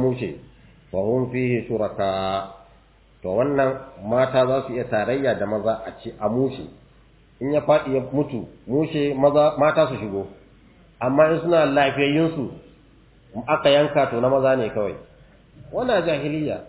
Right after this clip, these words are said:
Su ke raba maza da mata suna cutan wa? Matan. Da musulunci ya zo, shi me ya yi? Ya daidaita maza da mata.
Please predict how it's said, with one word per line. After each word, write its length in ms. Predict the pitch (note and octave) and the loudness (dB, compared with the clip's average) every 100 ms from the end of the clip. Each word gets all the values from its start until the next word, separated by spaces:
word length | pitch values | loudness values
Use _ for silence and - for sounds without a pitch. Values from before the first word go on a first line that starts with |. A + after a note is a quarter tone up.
| - | -14
Su 160 | - A#3 | -12 0
ke 140 | A3 | 4
raba 220 | G3+ F#3 F3+ | 4 4 4
maza 320 | F3 F3+ F3+ | 4 2 2
da 100 | D#3 | 2
mata 400 | D#3 D#3+ E3 D#3 | 2 2 0 0
suna 200 | F#3 D#3+ | 2 2
cutan 320 | C3+ B2+ D3 | 0 0 2
wa? 140 | D3 F2+ - - - - - - | 2 0 -6 -16 -20 -20 -18 -6
Matan. 460 | B2 C3+ D#3 C3+ | -2 -2 -2 -2
Da 60 | B2 | 0
musulunci 640 | D#3 E3 F#3 F#3+ F#3+ E3+ | -2 -2 2 2 0 0
ya 100 | D3+ | 2
zo, 160 | D3+ D#3 | 2 0
shi 180 | D#3 E3+ | -2 0
me 140 | D#3 | 2
ya 100 | D3 | 4
yi? 360 | D3 C#3+ A2 - | 2 0 -4 -6
Ya 220 | A2+ C#3 B2+ | 0 0 2
daidaita 720 | A#2+ E3 E3+ D#3+ C3 A#2 B2 | 2 2 4 2 2 0 -2
maza 500 | B2+ C3 B2+ B2+ C3 | 0 -2 0 0 0
da 100 | G#2+ | 0
mata. 560 | F#2+ G2 F#2+ G#2+ G2 | -2 -2 -4 -4 -6